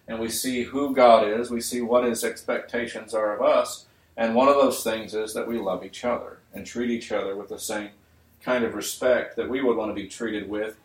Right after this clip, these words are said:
and to fervently love someone. That means that I have to be devoted to them. That means I have to really put some effort out on my part, on our part, because it takes something from us inside to give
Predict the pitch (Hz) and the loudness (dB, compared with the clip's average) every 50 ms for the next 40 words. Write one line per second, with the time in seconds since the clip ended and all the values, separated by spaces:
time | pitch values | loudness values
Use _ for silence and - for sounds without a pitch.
0 | _ _ _ _ - 269 269 269 - 175 175 - - - - - 196 220 226 190 | _ _ _ _ -4 -4 0 2 2 0 0 -2 -2 0 4 6 6 8 8 6
1 | 175 139 127 - 123 120 117 110 107 110 104 104 104 - - - 101 98 95 104 | 6 4 2 2 2 2 2 4 4 4 4 2 2 -2 -6 -6 -6 -6 -2 0
2 | 135 185 - 208 202 165 - 240 233 - - - - _ _ _ _ _ _ _ | 0 0 2 0 0 0 0 -2 -4 -6 -8 -10 -16 _ _ _ _ _ _ _
3 | 143 147 151 147 147 165 160 160 - 147 147 147 131 120 113 - 113 127 147 170 | 2 4 4 4 4 4 2 2 0 -4 -4 -2 -2 -2 -2 2 4 6 6 6
4 | 185 185 - - 131 117 113 110 113 127 - - 180 185 - 143 139 139 143 139 | 6 4 4 2 2 0 0 0 0 -2 -2 -2 -2 0 4 6 8 8 8 6
5 | - 120 110 110 117 135 156 180 160 135 123 - - - _ _ - - 180 175 | 4 0 -2 0 2 2 4 4 4 4 2 0 -4 -10 _ _ -6 -2 -2 -2
6 | - - - 135 120 - - 123 139 143 - - 147 - - - - - 110 123 | 0 -2 -4 -6 -6 -4 0 2 2 2 2 2 0 0 -2 -4 -6 -2 2 2
7 | 127 127 123 120 107 104 104 117 143 175 185 175 - - 117 110 113 - - - | 4 4 4 2 0 0 0 2 4 4 2 0 2 2 2 4 2 2 -2 -4
8 | 110 110 113 127 147 165 170 165 - - 113 - - - - - _ _ _ _ | -2 0 4 6 6 6 6 4 2 0 0 0 0 -2 -6 -14 _ _ _ _
9 | _ _ _ _ _ _ _ _ _ _ - 113 - 123 120 120 127 127 131 - | _ _ _ _ _ _ _ _ _ _ -14 -8 -4 -4 -2 -2 -4 -6 -6 -4
10 | - 151 156 - - - - - 139 123 117 - - 113 113 107 - - - 135 | -2 -2 -2 -2 -4 -6 -4 -2 -2 -2 -2 -4 -6 -8 -8 -8 -8 -4 -2 0
11 | 131 120 113 113 - 107 110 107 107 - - 117 117 110 - - 131 123 120 113 | 0 0 -2 -4 -4 -4 -4 -4 -4 -4 -6 -6 -8 -6 -6 -2 0 0 0 0
12 | 110 - - - 104 98 - - 113 117 113 104 98 92 92 - | -2 -4 -8 -12 -12 -12 -10 -4 0 2 2 2 2 0 -2 -6